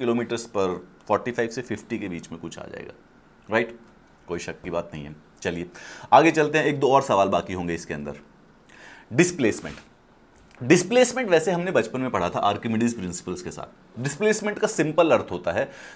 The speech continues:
कि जब शिप पानी में रख दिया जाए तो वो कितना पानी डिस्प्लेस करता है, basically शिप का टोटल वेट,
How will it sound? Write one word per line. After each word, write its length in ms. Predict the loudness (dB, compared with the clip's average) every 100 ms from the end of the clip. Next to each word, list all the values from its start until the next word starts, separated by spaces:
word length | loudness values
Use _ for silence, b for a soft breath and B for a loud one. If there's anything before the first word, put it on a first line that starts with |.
| B
कि 100 | -2
जब 220 | 6 6
शिप 400 | 6 4 4 4 -6 -18 _ _ _ 6
पानी 300 | 8 8 6
में 80 | 4
रख 160 | 4 4
दिया 240 | 0 0
जाए 220 | 0 0 -2 -8 -6
तो 60 | -2
वो 80 | 0
कितना 400 | -2 -4 -2 -2
पानी 380 | 0 0 0
डिस्प्लेस 420 | -4 -6 -6 -6 -4
करता 280 | -6 -4
है, 180 | -4 0
basically 440 | 2 2 0 -4 -4
शिप 280 | -2 -4 -6
का 80 | -10
टोटल 400 | -8 -10 -8 -8
वेट, 260 | -8 -10